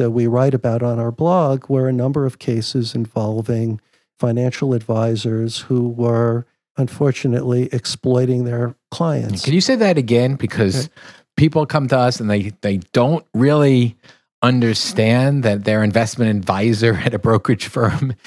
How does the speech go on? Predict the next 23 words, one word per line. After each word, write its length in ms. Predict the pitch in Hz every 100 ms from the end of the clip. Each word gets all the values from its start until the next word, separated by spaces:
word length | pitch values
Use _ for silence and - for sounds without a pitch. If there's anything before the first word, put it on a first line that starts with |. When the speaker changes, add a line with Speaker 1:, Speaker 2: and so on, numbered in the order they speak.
| - -
Speaker 2:
is 320 | 107 95 - -
not 540 | 101 98 104 107 127 -
a 100 | 117
fiduciary. 760 | 110 139 123 120 - 160 175 - - - - - - - - - -
Speaker 1:
Well, 300 | 226 202 180
the, 420 | 170 202 202 190 -
the, 220 | 180 170 -
it, 160 | 196 190
it 200 | 185 180
really 300 | 196 240 233
depends. 760 | - - - - 190 202 190 175
Like, 160 | 160
so 320 | - 175 160 156
an 160 | 160 160
investment 640 | 156 147 202 - - 185
advisor 680 | 160 120 131 135 127 139 117
who's 280 | 147 131 123
registered 880 | 123 135 143 - - 135 123 123 -
with 240 | 135 123
the 180 | 135 120
S 260 | 117 110 -
E 80 | 113
C 520 | - 120 120 135